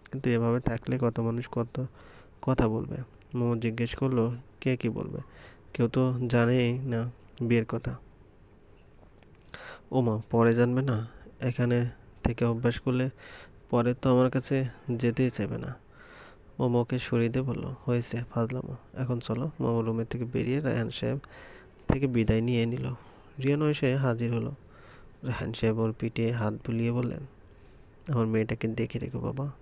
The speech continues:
রিয়ান অভিযোগের সুরে করে বলল, "আমি তো দেখেই রাখতে চাই, আপনার মেয়ে তো দেয় না।"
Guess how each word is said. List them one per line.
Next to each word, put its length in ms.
রিয়ান 240
অভিযোগের 420
সুরে 380
করে 140
বলল, 260
"আমি 180
তো 120
দেখেই 420
রাখতে 260
চাই, 260
আপনার 300
মেয়ে 260
তো 240
দেয় 180
না।" 360